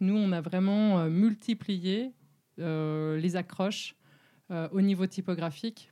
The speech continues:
pour, euh, que quand on feuillette le livre, eh bien, on ait plusieurs façons de rentrer dedans. Donc, c'est pour ça que les intertitres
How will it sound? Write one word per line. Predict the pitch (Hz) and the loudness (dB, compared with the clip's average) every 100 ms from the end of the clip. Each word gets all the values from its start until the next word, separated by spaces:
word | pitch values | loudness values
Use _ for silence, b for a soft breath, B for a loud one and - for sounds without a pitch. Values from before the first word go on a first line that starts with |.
| - | -10
pour, | 196 196 175 | -4 -2 -2
euh, | 170 160 156 156 | -4 -4 -2 -4
que | 151 - | -6 -4
quand | 185 190 | -2 -2
on | 180 | -2
feuillette | 156 202 196 220 | -2 0 2 0
le | 196 | -2
livre, | 175 180 220 202 | -4 -2 -2 -2
eh | 170 | -2
bien, | 165 | 0
on | 170 165 | 0 -2
ait | |
plusieurs | 156 - - 190 170 185 196 - | -4 -8 -2 0 2 2 0 -2
façons | 185 175 - 190 | -4 -4 -2 -2
de | |
rentrer | 180 175 - 175 | 0 -2 -4 -4
dedans. | 165 165 196 | -2 0 0
Donc, | 196 - | 0 -2
c'est | - | -6
pour | |
ça | 190 | -8
que | 190 | -6
les | 170 175 | -6 -6
intertitres | 175 185 - - 196 - | -4 -6 -8 -10 -10 -12